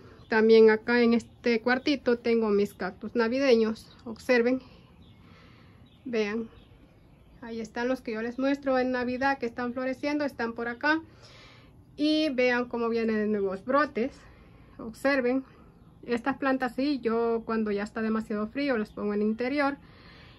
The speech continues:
Y también vean la sorpresa que me ha dado esta. Vean qué bonita la floración que me está dando en esta temporada. Y eso es debido al cambio de temperatura, ya que cuando está,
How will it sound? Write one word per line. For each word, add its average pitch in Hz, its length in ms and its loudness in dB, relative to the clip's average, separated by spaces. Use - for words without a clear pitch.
Y 294 280 0
también 240 580 4
vean 220 300 0
la 208 100 -2
sorpresa 214 480 -6
que 220 100 -6
me 214 120 -4
ha 208 60 -6
dado 196 220 -4
esta. 294 340 -6
Vean 226 320 -4
qué 247 140 0
bonita 240 400 0
la 226 140 -4
floración 240 460 0
que 240 100 0
me 247 80 2
está 247 160 -2
dando 247 220 2
en 254 80 6
esta 247 220 2
temporada. 285 560 0
Y 277 140 2
eso 294 260 2
es 254 160 -2
debido 247 320 2
al 233 160 0
cambio 254 420 2
de 214 100 -2
temperatura, 214 720 -4
ya 214 200 -4
que 220 140 -4
cuando 208 260 -4
está, 214 540 -2